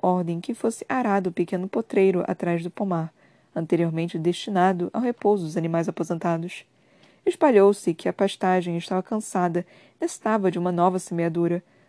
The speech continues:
porém logo se soube que Napoleão pretendia semeá-lo com cevada. Mais ou menos nessa época,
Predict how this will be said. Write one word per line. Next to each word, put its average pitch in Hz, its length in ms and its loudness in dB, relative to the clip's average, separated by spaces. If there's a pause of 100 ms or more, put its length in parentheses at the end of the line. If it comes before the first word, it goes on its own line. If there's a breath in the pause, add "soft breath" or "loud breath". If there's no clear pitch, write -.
porém 349 220 0
logo 196 200 2
se 262 100 -8
soube 208 240 0
que 233 80 -8
Napoleão 175 340 -2
pretendia 185 360 -2
semeá-lo 180 440 0
com - 140 -6
cevada. 170 520 -2 (1300 loud breath)
Mais 165 300 2
ou 214 80 2
menos 196 240 0
nessa 180 220 -4
época, 180 380 0